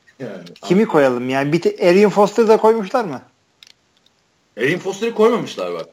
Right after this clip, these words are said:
Speaker 1: Aa, şimdi aklıma geldi. Unutmuşlar.
Speaker 2: Undrafted dedin miydi? Arian Foster.
Speaker 1: Arian Foster'ı koymamış. Birinci sırada Kurt Warner var tabii.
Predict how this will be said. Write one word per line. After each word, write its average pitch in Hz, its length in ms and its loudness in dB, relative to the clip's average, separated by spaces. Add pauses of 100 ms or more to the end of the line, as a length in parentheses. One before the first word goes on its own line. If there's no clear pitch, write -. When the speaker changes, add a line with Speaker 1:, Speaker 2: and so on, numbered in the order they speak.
Speaker 1:
Aa, 151 380 -8 (260)
şimdi 160 240 -16
aklıma 101 320 -14
geldi. 80 380 -16 (180)
Unutmuşlar. 107 640 -18 (460)
Speaker 2:
Undrafted 190 720 -2
dedin 190 280 0
miydi? 156 340 -4
Arian 220 380 -4
Foster. 202 500 -6
Speaker 1:
Arian 123 280 -8
Foster'ı 139 420 -10
koymamış. 131 360 -12
Birinci 139 340 -6
sırada 151 280 -6
Kurt 156 260 -4
Warner 151 280 -10
var 80 180 -10 (100)
tabii. 107 280 -6